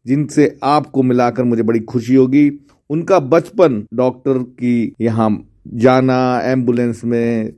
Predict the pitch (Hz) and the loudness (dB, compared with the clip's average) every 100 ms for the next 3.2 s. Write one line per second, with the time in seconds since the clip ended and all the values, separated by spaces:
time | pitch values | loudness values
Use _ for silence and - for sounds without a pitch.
0 | _ _ _ 135 175 185 - _ 147 - | _ _ _ 2 2 2 -4 _ -10 -4
1 | 180 180 - 135 139 165 175 165 156 127 | -2 -2 -4 -4 0 2 4 4 4 2
2 | 143 151 - 131 151 175 - - 147 156 | 0 0 -6 -2 2 2 0 -6 4 4
3 | 156 | 4